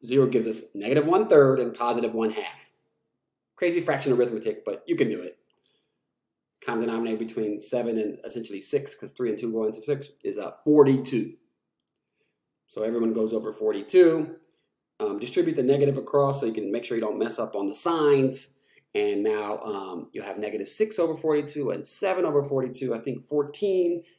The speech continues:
and then, uh, twenty-one, negative twenty-one. Put it all together, and you'll find out that you have, uh, negative six over forty-two,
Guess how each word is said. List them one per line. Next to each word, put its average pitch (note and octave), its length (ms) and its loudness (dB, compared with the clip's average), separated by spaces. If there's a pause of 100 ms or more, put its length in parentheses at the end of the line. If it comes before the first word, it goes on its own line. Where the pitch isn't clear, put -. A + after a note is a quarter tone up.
and A2+ 180 -4
then, A2+ 160 0
uh, G#2+ 280 -6
twenty-one, A2+ 420 -2 (220)
negative A#2 260 -4
twenty-one. E2+ 320 -8 (2500)
Put A2 140 -8
it G#2+ 40 -2
all A2 120 -2
together, D3+ 580 4 (440)
and G#2+ 100 -6
you'll G#2 100 -6
find A2 240 0
out G2+ 200 -6
that F#2+ 180 -4
you G2 80 -8
have, G2 280 -10
uh, E2 340 -10 (140)
negative G#2 320 -6
six - 240 0
over A2 180 0
forty-two, F2+ 600 -8